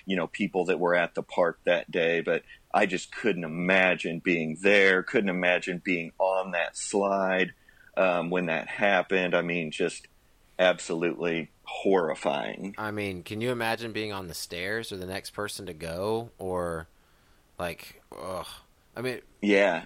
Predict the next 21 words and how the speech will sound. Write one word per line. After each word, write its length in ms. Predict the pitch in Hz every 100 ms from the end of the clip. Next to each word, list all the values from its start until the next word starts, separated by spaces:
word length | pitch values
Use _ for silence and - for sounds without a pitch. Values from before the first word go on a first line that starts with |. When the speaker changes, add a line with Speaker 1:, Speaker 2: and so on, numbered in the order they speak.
| -
Speaker 2:
the 120 | 107
builder 420 | 95 123 190 180 135
of 160 | 113
the 80 | 98
slide, 460 | - 123 123 107 98
you 60 |
go 180 | 117 127
a 60 | 113
hundred 340 | 120 127 113
and 100 | 104
sixty-eight 680 | - 117 - 113 107 104 -
feet 280 | - 107 -
straight 360 | - 104 104
down, 320 | 98 98 92 85
sixty-five 580 | 110 - 107 - 98 92
miles 300 | 95 92 87
an 80 |
hour, 440 | 87 90 87 80 - _
thought 300 | 104 104 -
that 100 |
it, 120 | 104